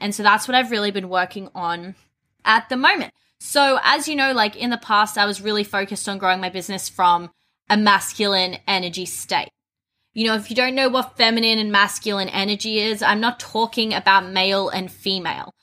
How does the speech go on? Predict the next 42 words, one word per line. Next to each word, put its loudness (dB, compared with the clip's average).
Okay, 4
what 0
I'm 4
talking -2
about 6
is -2
two 0
different -2
energy -4
states -2
that -6
absolutely 0
every 2
single -6
person -2
has, 0
whether -6
you're -2
a 0
man 2
or 0
a 2
woman. -4
You -4
have 2
feminine 0
and -2
masculine 0
energy, -2
which -4
you -4
shift -4
in 2
and 0
out 4
of -2
depending -2
on -2
what -4
it -6
is -4
you're -6